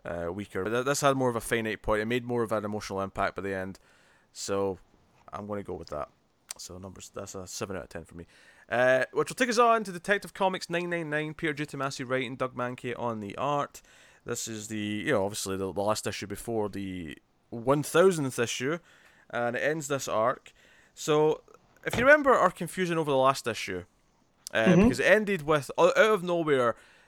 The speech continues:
Speaker 1: everything fell away as if it was a computer simulation, and there was this kid version of Batman, and we all went, "What the hell is going on? What is this shit?" <laughs> Right? And this issue is, is the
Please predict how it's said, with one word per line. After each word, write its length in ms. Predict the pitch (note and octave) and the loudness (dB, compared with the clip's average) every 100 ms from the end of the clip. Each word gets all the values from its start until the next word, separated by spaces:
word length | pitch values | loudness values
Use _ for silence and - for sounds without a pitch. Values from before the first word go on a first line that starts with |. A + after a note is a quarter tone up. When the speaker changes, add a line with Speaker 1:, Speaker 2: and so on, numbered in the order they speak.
| _ - | _ 2
Speaker 1:
everything 400 | E3 F#3 F3 D#3+ | 2 0 -2 -4
fell 260 | - D#3 | 2 4
away 240 | C#3 C3 B2+ | 4 4 2
as 80 | B2+ | -2
if 80 | |
it 20 | A2+ | -6
was 100 | A2+ | -8
a 40 | |
computer 340 | A#2 - C3+ | -10 -6 -4
simulation, 720 | A2+ A#2+ A2 G#2 G2+ - F#2+ - - - - | -4 -4 -4 -2 -4 -4 -10 -14 -20 -8 2
and 220 | A#2+ A#2+ | 2 2
there 80 | A#2+ | -2
was 100 | A2+ | 0
this 160 | C#3 | -2
kid 400 | - - D3 C3 | -4 0 2 2
version 320 | B2 A#2+ - G#2+ | 0 0 -2 -4
of 80 | |
Batman, 540 | G#2+ G#2 B1+ C2+ A#1 G2 - - _ _ _ | 0 0 -2 -6 -8 -14 -20 -20 _ _ _
and 160 | A#2 B2 | 0 4
we 100 | D#3+ | 6
all 180 | D#3+ D3 | 8 6
went, 340 | C#3 B2+ A2+ - _ _ | 4 2 -2 -12 _ _
"What 220 | C3 D3 | -4 -2
the 80 | C#3+ | 0
hell 240 | B2+ B2 | 2 2
is 100 | A#2+ | 0
going 300 | A2+ A2+ A2 | -4 -4 -2
on? 320 | G2+ F2+ E2 - _ - | -2 -4 -6 -12 _ 0
What 220 | C#3+ C3 | 4 4
is 140 | A#2 | 4
this 140 | G#2 G2 | 0 -2
shit?" 360 | - F#2 - - _ - - | -4 -4 -6 -10 _ -20 -2
<laughs> 100 | E3 - D#5 D5+ - - - _ _ _ - | 2 2 0 -6 -14 -20 -20 _ _ _ -6
Right? 380 | D3 - F3 - _ _ _ _ _ _ _ _ _ _ - F#3+ A3 - - - - - C3 | -4 0 0 -2 _ _ _ _ _ _ _ _ _ _ -16 -6 -4 -4 -8 -16 -18 -4 4
And 340 | D3 D3 D3 | 6 6 6
this 220 | A#3+ - | 4 6
issue 400 | G3+ - F#3+ E3+ | 2 2 2 2
is, 180 | D#3+ C#3 | 2 -2
is 240 | C#3 C3+ | -4 -2
the 100 | B2+ | -4